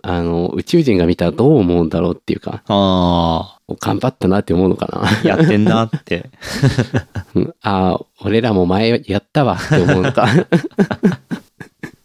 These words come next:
Speaker 1: まあ、宇宙人っていうのは、あの、えーっと、まあ、多分可能性があるとしたら人類が滅亡した後に新たに何かが、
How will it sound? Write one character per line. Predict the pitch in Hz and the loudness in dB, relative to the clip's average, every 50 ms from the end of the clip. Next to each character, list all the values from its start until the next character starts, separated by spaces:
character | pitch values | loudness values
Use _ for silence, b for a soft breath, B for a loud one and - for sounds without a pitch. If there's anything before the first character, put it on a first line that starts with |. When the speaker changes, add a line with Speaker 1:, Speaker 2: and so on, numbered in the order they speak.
| - - - _ _ - - - - 254 294 302 311 302 294 269 233 B B B _ _ _ | -20 -20 -20 _ _ -20 -8 -2 2 4 4 4 4 2 0 -2 -8 B B B _ _ _
Speaker 1:
ま | 113 104 87 85 - | -2 -2 0 0 0
あ、 | |
宇 | - 110 - | -2 -2 0
宙 | - 180 165 | 2 2 4
人 | 139 123 104 95 | 4 4 2 2
っ | - | 2
て | - 107 | 0 0
い | 98 | 2
う | 92 | 2
の | 90 82 | 2 2
は、 | 80 80 | 0 0
あ | 80 | 0
の、 | 82 82 80 - - - - - _ _ _ | 0 0 0 -2 -2 -6 -8 -12 _ _ _
え | - 92 87 82 78 80 82 82 | -4 -2 0 0 0 0 -2 -2
ー | - | -6
っ | _ | _
と、 | - 95 87 85 | -4 -2 -2 0
ま | 107 107 | 0 -2
あ、 | 104 - | 0 0
多 | - 170 | 2 2
分 | 156 120 101 90 - - | 4 4 4 2 0 -2
可 | - - 120 | -2 0 2
能 | 147 165 175 | 2 2 2
性 | 175 - 175 165 | 2 2 2 2
が | 165 175 | 4 2
あ | |
る | 175 - | 2 0
と | - 95 | -2 -6
し | - | -6
た | - - | -2 -2
ら | 92 | 0
人 | 87 - 131 139 131 | 0 2 2 4 4
類 | 110 98 90 | 4 4 4
が | 87 85 | 2 2
滅 | 87 90 - - 107 | 0 0 0 -2 -2
亡 | 98 104 101 | -2 -2 -2
し | - | -2
た | - 117 | -2 -2
後 | 123 - - 92 | -2 0 0 2
に | 87 - | 2 2
新 | - 117 117 113 - | 0 0 0 -2 -2
た | - 90 | 0 0
に | 87 87 90 - - - B B B B B B B B | 2 2 2 0 -2 -6 B B B B B B B B
何 | 101 104 104 92 | 0 2 2 2
か | - - 82 | 2 0 -2
が、 | 82 82 - - - | 0 0 -2 -4 -6